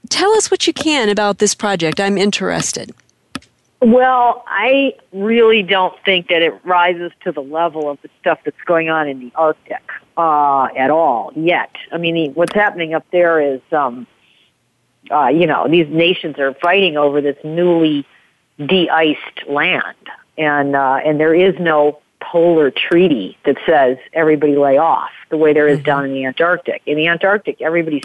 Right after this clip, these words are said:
Speaker 2: signed on and said, "No, we're not gonna make this our, we're not gonna try to claim this." I mean,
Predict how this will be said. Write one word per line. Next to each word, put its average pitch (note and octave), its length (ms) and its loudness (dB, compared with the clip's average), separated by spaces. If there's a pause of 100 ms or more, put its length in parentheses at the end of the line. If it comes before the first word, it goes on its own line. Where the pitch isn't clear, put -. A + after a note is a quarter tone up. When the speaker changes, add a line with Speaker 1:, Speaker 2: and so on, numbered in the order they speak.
Speaker 2:
signed C#3+ 260 -2
on D#3+ 340 0
and C#3+ 180 -10
said, D3+ 180 0
"No, E3+ 240 0
we're C#3+ 120 0
not D#3 240 -2
gonna D#3 140 0
make D3 300 0
this - 200 2
our, C3+ 360 2
we're D#3+ 80 0
not E3+ 100 0
gonna D#3+ 140 2
try C3+ 260 0
to - 40 -2
claim E3 280 0
this." - 160 -6
I E3+ 40 0
mean, E3+ 120 4